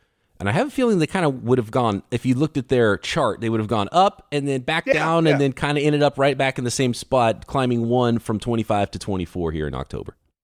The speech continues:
Speaker 2: Yeah, I mean, just look at the spreadsheet and going, "Well, a month ago I had them at twenty-five, now I have them at twenty-four. I nailed the Eagles."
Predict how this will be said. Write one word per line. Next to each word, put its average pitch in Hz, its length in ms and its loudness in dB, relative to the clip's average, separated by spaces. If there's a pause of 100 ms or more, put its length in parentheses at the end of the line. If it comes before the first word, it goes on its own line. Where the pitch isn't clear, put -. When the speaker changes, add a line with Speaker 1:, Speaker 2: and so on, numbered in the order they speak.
(260)
Speaker 2:
Yeah, 214 260 2
I 165 40 -2
mean, 165 120 -4
just 185 160 -12
look 190 180 -2
at 175 80 -2
the 151 80 -14
spreadsheet 156 580 -4
and 117 140 -12
going, 127 300 -8 (260)
"Well, 151 120 2
a - 20 0
month 208 180 0
ago 165 180 2
I 143 60 2
had 147 120 0
them 139 80 -10
at 110 40 -20
twenty-five, 151 560 -4
now 131 160 -6
I 135 60 -6
have 131 140 -6
them 120 80 -12
at 113 60 -18
twenty-four. 135 600 -4
I 156 140 2
nailed 147 360 -2
the 123 80 -12
Eagles." 117 440 -12